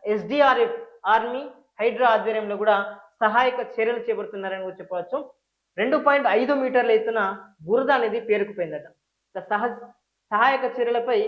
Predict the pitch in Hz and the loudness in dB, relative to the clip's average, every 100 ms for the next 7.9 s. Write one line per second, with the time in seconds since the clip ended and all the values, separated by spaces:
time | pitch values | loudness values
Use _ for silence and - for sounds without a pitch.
0 | - - - _ 247 254 208 226 254 240 | -4 -14 -20 _ -2 0 6 6 6 2
1 | - 185 196 247 - - _ _ - 247 | -2 0 2 -2 -4 -14 _ _ -12 -2
2 | 285 214 - - - - 202 269 254 254 | 0 -2 -6 -14 -16 0 2 2 2 -2
3 | 285 185 196 208 247 240 208 160 - - | -2 2 2 0 -4 -8 -8 -8 -10 -20
4 | _ _ _ 196 240 262 247 247 220 202 | _ _ _ 2 2 2 -4 -4 -2 -4
5 | - 247 220 220 220 233 208 214 208 - | -4 -8 -6 -4 -4 -4 -2 -2 -2 -6
6 | - - 196 262 254 247 233 240 220 196 | -18 0 4 6 4 0 -2 -4 -6 -6
7 | 208 220 208 185 180 202 196 175 | -4 -4 -4 -6 -4 2 2 2